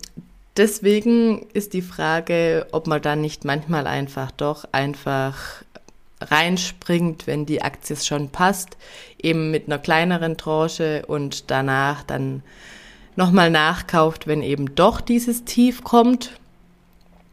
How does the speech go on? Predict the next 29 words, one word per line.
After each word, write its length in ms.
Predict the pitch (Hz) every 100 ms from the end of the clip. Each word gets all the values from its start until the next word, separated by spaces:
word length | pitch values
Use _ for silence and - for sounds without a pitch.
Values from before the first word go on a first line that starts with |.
| - - - -
Aber 240 | 156 160 147
aktuell, 580 | 156 - 160 156 202
wie 120 | 220 233
gesagt, 600 | - 185 226 - - -
ähm, 600 | - 175 170 170 170 175 - - - -
warte 240 | 165 233
ich 100 | 320
noch 160 | 196 165
drauf. 540 | - 143 156 240 - - - - - - - - - _ _ _ - _ _ _ -
Aber 380 | 160 185 - 208 - - - -
<laughs> 520 | 214 - 403 359 240
es 160 | 202 196
tut 340 | - 196 202
sich 180 | 330 294
irgendwie 400 | 233 247 262 262
nichts. 640 | 254 370 - - - - - - - - - -
Also 280 | - 196 196 - - - -
ich 140 | - 208
bin 160 | 220
mir 80 | 220
nicht 200 | 214 220
so 80 | -
sicher, 380 | 226 214 220 208
ob's 180 | 185 -
noch 260 | 175 -
kommt 380 | - 175 220 277
oder 180 | 180 165
nicht. 580 | 160 185 330 - - -
Ähm, 680 | 208 202 196 202 202 202